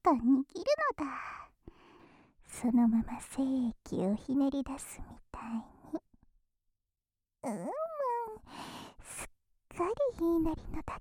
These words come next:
剣だな。さーて、狂わせてやろう。シコシコシコ、シコシコシコ、シコシコ、シコシコ。根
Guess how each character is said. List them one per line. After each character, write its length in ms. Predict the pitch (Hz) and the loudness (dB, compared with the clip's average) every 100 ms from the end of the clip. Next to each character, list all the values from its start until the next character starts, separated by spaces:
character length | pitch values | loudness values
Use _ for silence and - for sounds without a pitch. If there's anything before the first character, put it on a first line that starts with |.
| - | -6
剣 320 | 320 311 311 | -2 -2 -2
だ 100 | 302 | -6
な。 80 | 294 320 349 453 453 440 403 403 392 - _ _ _ - _ _ _ _ _ | -6 -6 -6 -6 -6 -6 -6 -8 -10 -16 _ _ _ -20 _ _ _ _ _
さ 300 | - - 220 - - 180 185 208 - | -14 -8 -4 -4 -6 -8 -8 -10 -10
ー 80 | 285 - _ | -12 -14 _
て、 120 | - - - _ _ _ _ _ _ _ _ | -8 -8 -16 _ _ _ _ _ _ _ _
狂 100 | 311 311 311 311 320 | -8 -4 -2 2 4
わ 140 | 339 | 4
せ 200 | - 330 | 0 -4
て 140 | - | -2
や 100 | 233 | -6
ろ 100 | 214 226 - - - - - - - - _ _ _ _ - - - _ _ _ _ _ _ _ _ _ _ _ _ _ _ _ _ _ _ - | -4 -8 -10 -10 -8 -8 -10 -12 -16 -20 _ _ _ _ -20 -20 -20 _ _ _ _ _ _ _ _ _ _ _ _ _ _ _ _ _ _ -12
う。 40 | |
シ 120 | - | -6
コ 100 | - | -2
シ 140 | - - | -4 -4
コ 100 | - | -4
シ 120 | - | -4
コ、 120 | - - - - | -4 -4 -6 -8
シ 160 | - | -8
コ 100 | - | -6
シ 160 | - - | -6 -6
コ 100 | - | -6
シ 140 | - | -6
コ、 80 | - - - | -6 -8 -10
シ 180 | - - | -12 -8
コ 120 | - | -6
シ 140 | - - | -6 -8
コ、 100 | - - - _ | -8 -10 -14 _
シ 380 | - - - - - | -10 -6 -8 -10 -8
コ 180 | - | -6
シ 200 | - - - | -6 -8 -12
コ。 80 | - - - - - - - - - - - - - | -10 -6 -4 -6 -10 -18 -20 -18 -16 -12 -12 -12 -4
根 100 | 381 | 2